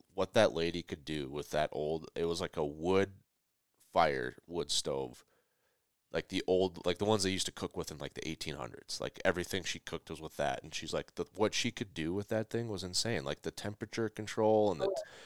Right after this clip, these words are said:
Speaker 1: time and, like, it was insane. Like, it wa-, it was the best food I've ever had. And it, she did it all with, you know, pieces of pine.
Speaker 2: Right.
Speaker 1: So, yeah, really makes or breaks a hunt.
Speaker 2: Hundred percent. I think that's what makes the fun, the hunt fun too, is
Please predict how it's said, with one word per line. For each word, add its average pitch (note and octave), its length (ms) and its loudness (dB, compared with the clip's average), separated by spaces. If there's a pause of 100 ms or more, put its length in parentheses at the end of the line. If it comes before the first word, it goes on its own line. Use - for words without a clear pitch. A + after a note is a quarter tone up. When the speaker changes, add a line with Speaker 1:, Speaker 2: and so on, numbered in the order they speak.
(120)
Speaker 1:
time A2+ 440 6
and, F#2+ 100 -2
like, D#2 200 -4 (460)
it A2 80 6
was C3 140 10
insane. B2+ 340 10
Like, D2 320 -4
it G#2+ 140 6
wa-, G#2+ 100 4 (180)
it G2+ 60 2
was G#2+ 180 6
the A2 80 4
best A2+ 240 8
food A#2 160 2
I've G#2+ 100 2
ever G2 200 4
had. D2+ 300 2
And E2+ 140 -2
it, F2 160 -2 (140)
she - 180 12
did F#2 120 4
it F2+ 100 4
all F2 260 8
with, E2+ 200 -6 (420)
you G2 100 -6
know, D#2 180 -2
pieces F2+ 380 -4
of D#2+ 100 -8
pine. - 340 -6 (800)
Speaker 2:
Right. D#3+ 380 -2
Speaker 1:
So, D2 340 2 (300)
yeah, F#2 300 4
really C3+ 200 12
makes A2+ 280 8
or F#2+ 40 0
breaks F#2+ 300 6
a - 60 -2
hunt. C#2 180 -6 (920)
Speaker 2:
Hundred A#3 260 4
percent. D#3 520 -2
I G3+ 140 6
think A3+ 200 2
that's F#3 220 4
what E3 140 4 (260)
makes F3+ 540 -2 (120)
the F#3 140 0
fun, F3 200 -4 (140)
the E3 300 6
hunt E3 300 -2
fun E3 200 2
too, E3 300 2
is D#3+ 220 0